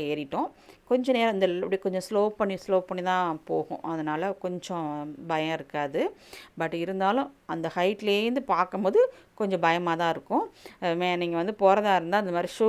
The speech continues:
அது மாதிரி வியர் பண்ணீங்க, செப்பல்ஸ்லாம் போட்டு போகாதீங்க. ஏன்னா கால்ல கூட கீழே விழ வாய்ப்பு இருக்குது.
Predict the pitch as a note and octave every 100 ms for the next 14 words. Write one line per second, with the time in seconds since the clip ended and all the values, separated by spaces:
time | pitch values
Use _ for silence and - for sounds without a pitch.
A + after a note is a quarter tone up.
0 | A3+ F#3 E3+ F3 E3 E3 E3 D#3 D#3+ E3
1 | E3+ F3 E3+ E3+ E3 E3 D#3 D#3 D#3 D3+
2 | D3+ D#3 D#3 D#3+ D#3 E3 D3+ E3 D#3+ E3+
3 | E3 D#3 D#3 D3 D3+ D3+ C#3+ D3